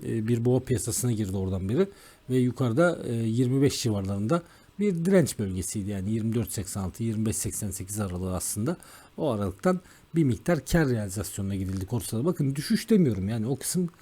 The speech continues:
e, bir kar realizasyonu kısmı. Nereye kadar? Artık biraz da yakın ama fiyat yirmi üç lira. İk-, e, yirmi gün ortalaması önemli olabilir. Yani yirmi üç lira seviyesinin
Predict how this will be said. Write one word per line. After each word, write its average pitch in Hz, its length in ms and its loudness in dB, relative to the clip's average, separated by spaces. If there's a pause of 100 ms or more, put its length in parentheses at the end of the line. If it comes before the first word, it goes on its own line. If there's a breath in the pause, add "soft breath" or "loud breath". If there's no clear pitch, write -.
(440 loud breath)
e, 135 400 0
bir 185 140 0
kar 226 260 0
realizasyonu 104 640 0
kısmı. 185 340 0 (120)
Nereye 190 400 6
kadar? 87 320 -6 (800 loud breath)
Artık 208 380 -2
biraz 240 260 6
da 214 60 8
yakın 214 260 6
ama 233 160 6
fiyat 180 340 2
yirmi 190 260 8
üç - 180 2
lira. 110 200 2
İk-, - 280 -6
e, 147 100 0 (720)
yirmi 175 320 6
gün 170 80 4
ortalaması 139 540 2
önemli 147 280 4
olabilir. 117 380 2
Yani 113 280 0
yirmi 131 260 2
üç - 160 -4
lira 120 100 0
seviyesinin 123 560 0